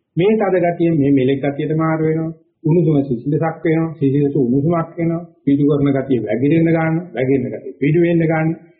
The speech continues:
මේ වායු, වායු ධාතුවේ තියෙන ආ වූ සමානව වේග ගති අනිකුත් ධාතු ස්වභාවලක් තියෙනවා. එතකොට මේ යෝගාවචරයක් කියනවා, ඒ යෝගාවචරයා සුන්දති ලක්ෂණය දැක්කයි.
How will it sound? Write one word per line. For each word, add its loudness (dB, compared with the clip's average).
මේ 2
වායු, 4
වායු 2
ධාතුවේ 0
තියෙන 2
ආ 0
වූ 4
සමානව 0
වේග 2
ගති 0
අනිකුත් 0
ධාතු -2
ස්වභාවලක් 0
තියෙනවා. -10
එතකොට -2
මේ 2
යෝගාවචරයක් 0
කියනවා, 0
ඒ 0
යෝගාවචරයා 0
සුන්දති 2
ලක්ෂණය 0
දැක්කයි. -6